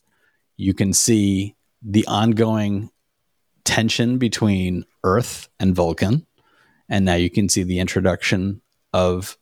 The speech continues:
the Andorians into this tethering. The Andorians show up, say, "We're only here to help." But what are they really looking for? Well, they're looking for that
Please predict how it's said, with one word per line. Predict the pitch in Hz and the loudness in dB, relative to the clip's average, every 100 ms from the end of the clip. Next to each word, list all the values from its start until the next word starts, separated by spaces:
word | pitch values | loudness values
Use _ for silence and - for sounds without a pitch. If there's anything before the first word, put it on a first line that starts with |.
| - | 0
the | 101 | 2
Andorians | 95 90 101 104 98 85 71 95 - - | 2 2 4 4 2 -2 -2 -2 -2 -2
into | - 98 92 | 0 2 2
this | 87 - | 0 -2
tethering. | - 92 76 55 - - | -2 -4 -6 -14 -10 -2
The | |
Andorians | 90 90 87 95 95 92 | 0 2 2 2 0 0
show | - - 95 95 | 0 0 0 2
up, | 143 - - _ - - - | 0 -2 -12 _ -20 -20 -12
say, | - - 123 101 | -2 0 2 2
"We're | 90 85 - | 0 0 0
only | 135 175 175 139 | 2 2 4 2
here | 110 95 | 2 0
to | 85 | -2
help." | - 139 156 - - _ _ _ _ _ - | -4 -4 -6 -12 -20 _ _ _ _ _ -2
But | 101 | 2
what | 110 | 2
are | 110 | 4
they | 110 | 4
really | 117 147 143 | 4 4 2
looking | 151 170 | 0 -4
for? | 160 170 175 175 165 - | -2 0 0 0 -6 -4
Well, | 98 | 2
they're | 104 | 4
looking | 107 117 135 | 4 2 -2
for | 110 120 | -2 0
that | 107 101 104 | 0 0 -2